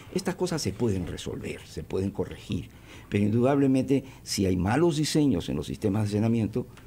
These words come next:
es posible que se produzcan estos problemas. En Iquitos había una cosa adicional, y es que había muchas eh, gente que había perforado la tubería de agua para obtener ilícitamente, eh, el servicio de agua potable.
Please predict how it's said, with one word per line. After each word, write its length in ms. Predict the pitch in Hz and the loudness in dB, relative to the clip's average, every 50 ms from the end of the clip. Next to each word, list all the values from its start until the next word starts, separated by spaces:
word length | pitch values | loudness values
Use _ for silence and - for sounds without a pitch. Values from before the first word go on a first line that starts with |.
| - - - - | -20 -20 -8 -6
es 100 | - 104 | -6 -4
posible 460 | - - 151 143 - 127 135 151 151 | 0 0 0 2 2 2 4 4 2
que 80 | - 113 | 2 0
se 100 | - - | -4 -4
produzcan 400 | - - 87 95 95 - 95 85 | -2 -2 -2 -2 0 -2 -4 -4
estos 220 | 73 - - 87 | -4 -4 -6 -6
problemas. 500 | - - 104 127 156 143 104 - - - - - - - - - - - | -4 -2 0 0 0 0 -2 -4 -8 -14 -20 -20 -20 -20 -20 -20 -18 -6
En 160 | - 98 101 101 | -2 0 2 2
Iquitos 320 | 127 127 - 127 127 104 | 2 2 2 0 0 2
había 180 | 110 113 117 113 | 2 2 2 2
una 200 | 120 117 110 101 | 2 2 2 2
cosa 240 | 123 117 - 117 | 0 0 2 2
adicional, 640 | 110 98 90 76 - 76 76 82 98 107 85 53 - - - - - - - - | 2 0 0 -2 -4 -4 -2 0 0 0 0 -2 -6 -10 -20 -20 -20 -20 -6 -2
y 80 | - | 0
es 100 | 101 101 | 0 0
que 120 | 104 - 110 | 2 2 2
había 320 | 104 113 113 117 110 110 - - - - - - - | 4 4 4 4 2 -2 -4 -14 -18 -20 -20 -6 0
muchas 360 | - 107 113 110 113 123 113 - - - - - - - - - | 2 2 2 2 2 0 0 -2 -8 -16 -20 -20 -20 -20 -8 -2
eh, 180 | - 90 - - | 0 0 0 0
gente 300 | - - 127 127 - - | 0 0 0 2 2 2
que 80 | 113 | 2
había 220 | 101 101 113 107 110 | 2 2 2 0 0
perforado 800 | - 98 85 - - 98 92 92 104 123 135 123 110 117 117 - - - - - - | 0 -2 -2 0 0 2 2 4 2 2 2 2 2 0 0 -2 -8 -14 -20 -14 -6
la 140 | - 87 85 | -4 -4 -4
tubería 680 | - - 95 87 87 95 110 110 110 110 104 98 87 78 - | -2 -2 -2 0 0 2 2 4 4 4 4 2 0 -2 -4
de 200 | - 82 87 95 | -4 -2 2 2
agua 300 | 101 98 90 98 107 104 - - - - - - | 2 2 2 2 0 -2 -6 -14 -20 -20 -10 -2
para 180 | - 98 95 | 0 0 0
obtener 540 | 92 92 - - 110 90 107 110 113 104 104 - - | 0 0 0 -2 0 2 2 2 2 0 -2 -4 -4
ilícitamente, 880 | 110 98 104 113 107 120 113 117 113 110 107 101 92 87 104 101 101 - - - - - - - | -2 0 0 0 0 0 0 2 4 4 4 2 2 2 0 -2 -2 -2 -8 -18 -20 -20 -20 -6
eh, 300 | - 92 85 85 87 - - | -2 0 0 0 0 -2 -4
el 120 | - 80 | -6 -6
servicio 440 | - - 87 82 90 90 - - 85 | -4 -4 -4 -2 -2 -4 -2 -2 0
de 80 | 85 85 | 0 0
agua 180 | 80 71 67 | 0 -2 -4
potable. 380 | 69 - - - - - - | -4 -6 -8 -8 -8 -8 -8